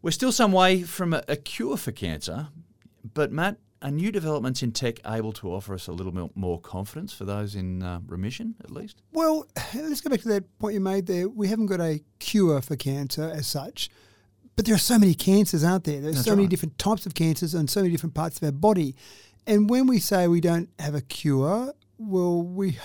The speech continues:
Speaker 2: have treatments.
Speaker 1: Hmm.
Speaker 2: And I suppose that's the important part here. There are different treatments depending on where the cancer is. And, of course,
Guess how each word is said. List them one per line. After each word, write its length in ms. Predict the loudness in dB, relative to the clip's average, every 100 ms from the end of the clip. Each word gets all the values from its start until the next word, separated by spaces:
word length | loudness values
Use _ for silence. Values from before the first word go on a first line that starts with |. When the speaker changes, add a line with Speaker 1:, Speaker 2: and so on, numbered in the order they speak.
| -8
Speaker 2:
have 520 | -4 0 -2 -4 -10 -20 -6
treatments. 1000 | 0 4 4 4 -6 -8 _ -8 -8 -4
Speaker 1:
Hmm. 220 | -2 0 -2 -2
Speaker 2:
And 100 | -2
I 40 |
suppose 320 | 2 4 6
that's 160 | 4 2
the 60 |
important 320 | 0 2 0 0
part 200 | 0 2
here. 200 | 2 2
There 140 | 2
are 80 | 0
different 380 | 2 2 0 2
treatments 400 | 2 2 0 -4
depending 260 | -2 0
on 80 | 2
where 200 | 6 6
the 80 | 4
cancer 380 | 0 0 0 2
is. 200 | 2 2 -14 -20 -2
And, 120 | 0
of 80 | 4
course, 240 | 4 4